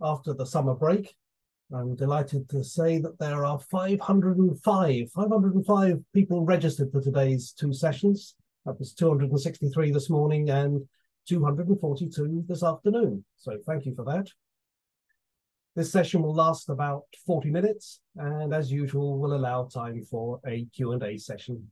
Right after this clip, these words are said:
after the presentation. So let me just restart the, uh, screen share. Well, here is a listing of the previous short courses we've run during the last year.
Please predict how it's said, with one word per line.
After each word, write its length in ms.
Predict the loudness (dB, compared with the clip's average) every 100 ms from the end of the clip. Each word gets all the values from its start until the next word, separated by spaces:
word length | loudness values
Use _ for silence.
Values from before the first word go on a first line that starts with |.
| -14
after 240 | -12 -12
the 120 | -14 -8
presentation. 760 | -8 -6 -2 -2 -2 -8 -12 -14 _ _ _ _ _ _ _ _ _ _ _ _ _ _ _ _ _
So 160 | _ -12
let 160 | -10
me 100 | -8
just 400 | -6 -6 -8 -18 _
restart 720 | -16 -8 -6 -4 -2 -2 -2 -6
the, 320 | -8 -6 -2
uh, 140 | -2 -2
screen 400 | -8 -10 -4 -4
share. 460 | -2 0 0 -4 -8 _ _ _ _ _ _ _ _ _ _ _ _ 0
Well, 180 | 0 0
here 260 | 4 8 8
is 140 | 6
a 40 | 4
listing 400 | 4 4 4 4
of 120 | 2
the 80 | 0
previous 520 | 2 2 0 -2 -6
short 320 | 0 2 2
courses 480 | 2 0 2 -2 0
we've 180 | 0 2
run 260 | 4 4 4
during 260 | 4 4
the 80 | 2
last 340 | 2 2 0 -2
year. 260 | 0 0